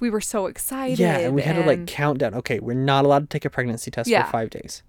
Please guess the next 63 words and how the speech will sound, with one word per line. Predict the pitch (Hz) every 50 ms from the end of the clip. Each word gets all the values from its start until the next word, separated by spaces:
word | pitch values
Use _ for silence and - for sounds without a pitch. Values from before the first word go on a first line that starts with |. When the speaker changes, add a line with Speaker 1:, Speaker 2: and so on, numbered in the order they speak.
| - -
Speaker 1:
Yeah. | 214 196 196 - - 202
Speaker 2:
And | - 135 131 131
then | 123 - - -
every | - - - - 160 147
single | - - 143 135 127 117 110
night, | - - - -
"Oh, | - 147 147
I | 139
wanna | 135 131 123 127
take | - 120 110 -
one. | 90 -
I | 123
wanna | 123 127 120 -
take | - 123 113 -
one. | - -
I | - -
wanna | - - -
take | - 175 165 - -
one." | - - 160 -
Speaker 1:
Uh-huh. | 214 202 196 185 165 175 175 - _ _ -
Speaker 2:
And | 139 143
then | 143 135
with | 131 123 -
River, | 117 135 156 165 - 127 120
it | 113 101
was | 113 120 123 151
like, | 110 110 120 95 - _ _ - -
"Oh, | 123 123 120 113
what | 110 113 123 143 -
the | 131 127
heck? | 127 120 110 - _ - - - -
I | - 127
guess | 123 135 143 143 - 131
I'll | 117 117
take | - 139 127 - -
one | 117 113
this | 117 113 - -
morning." | 135 123 113 117 117 - -
And | 131 127 131
then | 127
I'm | 131 139 151 160
at | 147 117 85 - - _ - _ _ -
halfway | - - - 143 - - 139 120
to | 120 117
work, | 113 127 123 120 117 120
and | - 254
Speaker 1:
Yeah. | 240 226 214 196
Speaker 2:
you | 190
call | - - - 131 123
me, | 127 120
and | 120 123
you're | 123 117
like, | 113 110 113 - - - _ _ _ _ - - - - _ _ _ _ _ _ _ _ _ -
"Dude, | - 120 120
I'm | 117 113 123
pregnant." | 127 - 113 117 117 110 - - - - _ - -
Speaker 1:
Yeah. | - 196 - 131 - - - _ _ _ _ _ _ _ -
Speaker 2:
And | 147 147 143
so, | - - 156 147 147 147 143 135 117 - - 143
like, | 151 156 147 143 - - -
that | 151 151 165 151
whole | 156 - - 180 180 180 175 160
whirlwind | 143 127 123 120 127 135 135 131 123 120 117 113 113 110 107 117